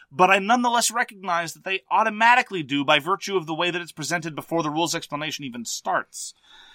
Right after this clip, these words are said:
So it's more about the perception than the actual openness.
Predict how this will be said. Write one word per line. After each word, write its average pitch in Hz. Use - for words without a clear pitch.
So 185
it's 180
more 226
about 202
the 175
perception 165
than 123
the 131
actual 135
openness. 117